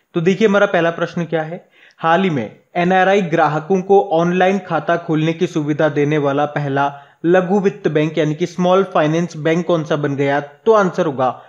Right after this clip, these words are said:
इक्विटास स्मॉल फाइनेंस बैंक। तो अब मतलब एनआरआई ऑनलाइन अपना अकाउंट खोल सकते हैं और ऐसी सुविधा देने वाला पहला स्मॉल फाइनेंस बैंक बन गया। कौन सा? इक्विटास स्मॉल फाइनेंस बैंक।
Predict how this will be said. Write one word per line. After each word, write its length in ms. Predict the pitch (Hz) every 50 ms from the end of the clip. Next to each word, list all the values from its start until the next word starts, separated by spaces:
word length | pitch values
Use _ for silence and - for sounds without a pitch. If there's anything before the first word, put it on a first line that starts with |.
| - - _ _ _ _ -
इक्विटास 680 | 185 185 - - 202 214 208 208 190 180 185 202 196 - 190
स्मॉल 340 | - - - 180 170 160
फाइनेंस 480 | 156 156 165 147 143 139 143 139 123 - -
बैंक। 220 | 123 117 110 104 - _ _ _ _ _ _ _ _ _ -
तो 60 | 185
अब 180 | 180 175 170
मतलब 440 | 170 175 175 185 190 190 190 - - -
एनआरआई 480 | 160 160 160 165 165 165 175 185 196 190 - - -
ऑनलाइन 460 | 160 170 170 175 175 185 190 214 214
अपना 240 | 214 196 - 185 190
अकाउंट 480 | 196 196 160 - - 165 160 165 170 165
खोल 260 | - - 151 151 151
सकते 340 | 151 - 143 - - - 151
हैं 220 | 139 131 143 160
और 140 | 165 156 147
ऐसी 220 | 139 139 143 -
सुविधा 400 | 139 - 160 131 135 131 147 143
देने 300 | 131 123 135 131 131 139
वाला 240 | 135 127 131 131 131
पहला 560 | 127 - - 156 156 170 170 170 175 175 175 175 - - _ _ _ _ _ _ -
स्मॉल 420 | - - - 185 190 190 190 196 196 190 190 -
फाइनेंस 460 | 175 151 147 151 160 165 170 165 156
बैंक 340 | 143 131 156 160 170 165 160
बन 180 | 160 143 139
गया। 200 | 135 139 139 135
कौन 220 | 135 139 160 156 147
सा? 380 | - 151 135 135 - - - -
इक्विटास 800 | 185 - - 190 196 196 196 185 156 135 139 147 147 - - _ - 160
स्मॉल 340 | 151 - - 160 147 147
फाइनेंस 440 | 139 - 139 127 123 123 120 117 - -
बैंक। 220 | 110 92 87 -